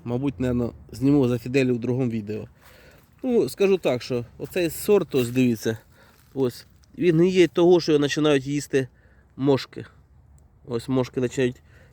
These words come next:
їсти, а вони фігні не гризуть. Вони, вони вибирають саме смачне. І, скажімо так, і потім він починає гнити. Ну, що я можу сказати?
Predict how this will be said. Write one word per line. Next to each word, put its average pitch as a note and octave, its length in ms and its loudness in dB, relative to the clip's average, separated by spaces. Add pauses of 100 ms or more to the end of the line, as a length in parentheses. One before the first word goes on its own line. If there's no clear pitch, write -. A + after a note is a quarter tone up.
їсти, F3 520 -2 (580)
а C3 120 -2
вони D3 420 4 (100)
фігні C#3+ 260 0
не C#3 120 2
гризуть. D#3 500 0 (760)
Вони, C#3 400 -2
вони C#3 460 4
вибирають D3+ 400 6
саме C#3+ 240 2
смачне. F#3+ 540 -2 (1500)
І, D3 140 -2
скажімо C#3+ 400 2
так, C#3 220 -2
і C3 40 -8
потім C#3+ 300 -2
він C3+ 80 -2
починає C3+ 340 -4
гнити. A#2 280 -8 (1200)
Ну, D4 300 -6
що - 160 -4
я D#3+ 60 4
можу C#3 140 0
сказати? A#2+ 380 -4